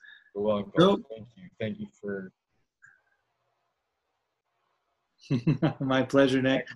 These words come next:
Speaker 2: Uh, thank you
Speaker 1: Thanks
Speaker 2: all
Speaker 1: so
Speaker 2: for
Speaker 1: much,
Speaker 2: tuning
Speaker 1: Chris.
Speaker 2: in. Yeah, thank you all for tuning in. It's been a lot of fun, and, uh, I'll be back. I don't know when. Uh,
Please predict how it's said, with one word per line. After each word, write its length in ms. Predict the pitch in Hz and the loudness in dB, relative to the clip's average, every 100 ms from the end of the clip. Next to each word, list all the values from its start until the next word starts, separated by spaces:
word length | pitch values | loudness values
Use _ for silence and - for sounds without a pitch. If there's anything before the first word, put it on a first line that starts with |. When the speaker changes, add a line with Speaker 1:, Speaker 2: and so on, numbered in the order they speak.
| - - - - | -16 -16 -16 0
Speaker 2:
Uh, 180 | 143 151 | 4 4
thank 340 | 147 170 180 | 6 4 6
you 80 | 190 | 6
Speaker 1:
Thanks 100 | 170 | 8
Speaker 2:
all 60 | 165 | 6
Speaker 1:
so 120 | 165 | 4
Speaker 2:
for 40 | 160 | 0
Speaker 1:
much, 100 | - | 0
Speaker 2:
tuning 260 | 165 165 160 156 | 0 4 6 4
Speaker 1:
Chris. 120 | 160 | 0
Speaker 2:
in. 200 | 180 196 - | -4 -4 0
Yeah, 400 | 156 165 131 120 | 2 2 2 0
thank 260 | 135 143 147 | -2 -2 2
you 100 | 143 | 0
all 100 | 131 | 0
for 140 | 131 | -4
tuning 380 | - 139 131 123 | -4 -2 -2 0
in. 280 | 120 120 120 - - _ | 0 -2 -6 -14 -20 _
It's 80 | - | -8
been 120 | 127 123 | 0 2
a 40 | |
lot 200 | 123 127 | 4 4
of 80 | 131 | 0
fun, 580 | - 123 117 117 127 - - - | -2 0 0 -2 -4 -10 -18 -8
and, 400 | 117 113 117 117 | -4 0 0 0
uh, 360 | 113 117 113 - - | 0 0 -2 -6 -8
I'll 200 | 110 120 | -4 -2
be 120 | 127 | -2
back. 440 | 120 123 127 131 123 _ - 117 | -2 -2 -2 -2 -8 _ -20 -8
I 80 | 123 | -4
don't 160 | 135 | -2
know 160 | 135 135 | 0 0
when. 420 | 123 117 135 170 - - - - 147 | 0 0 -2 -4 -8 -20 -20 -10 0
Uh, 480 | 131 131 135 156 | 2 4 4 2